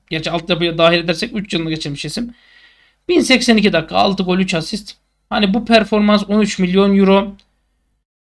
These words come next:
E, muhtemelen cümlemi yanlış anlayacaksınız ama yani bu performans on üç milyon euro eder mi? Bunu da size bırakıyorum, bence etmez. Ama şu bir gerçek arkadaşlar.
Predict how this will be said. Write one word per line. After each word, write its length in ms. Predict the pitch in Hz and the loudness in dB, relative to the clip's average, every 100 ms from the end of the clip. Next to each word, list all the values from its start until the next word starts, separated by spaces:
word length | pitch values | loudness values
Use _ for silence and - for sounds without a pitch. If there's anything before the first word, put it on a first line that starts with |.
| _ | _
E, 360 | 156 147 143 143 131 - _ _ _ _ _ _ _ _ _ _ _ _ _ _ - | -8 -8 -8 -10 -12 -16 _ _ _ _ _ _ _ _ _ _ _ _ _ _ 0
muhtemelen 540 | 196 208 247 247 233 | 2 4 4 6 4
cümlemi 340 | 214 214 220 220 | 4 4 4 6
yanlış 280 | 220 226 | 4 4
anlayacaksınız 520 | 220 214 214 214 226 220 | 2 2 0 -2 -2 2
ama 180 | 196 | 4
yani 260 | 180 185 175 | 6 6 4
bu 120 | 190 | 0
performans 560 | 208 202 196 196 190 185 | 2 2 2 2 2 0
on 140 | 190 | 0
üç 160 | 190 190 | -2 -2
milyon 280 | 185 185 180 | 0 2 2
euro 140 | 175 | 2
eder 360 | 170 165 190 165 | 0 4 4 6
mi? 320 | 170 208 214 _ _ _ _ _ _ _ _ _ _ _ | 4 2 0 _ _ _ _ _ _ _ _ _ _ _
Bunu 220 | _ - 170 | _ -12 -6
da 80 | |
size 300 | 175 165 165 | -4 -2 -2
bırakıyorum, 440 | 156 156 160 160 165 | -2 -4 -2 0 0
bence 300 | 147 151 175 | -2 0 0
etmez. 540 | 151 - 165 175 - _ _ _ - | -2 0 0 0 -6 _ _ _ 2
Ama 200 | 254 220 | 6 6
şu 480 | - - 285 240 196 | 4 -2 -2 0 -2
bir 80 | |
gerçek 400 | 175 165 160 160 | 0 0 0 -4
arkadaşlar. 680 | 160 151 147 147 - 208 - | -4 -4 -6 -4 0 0 0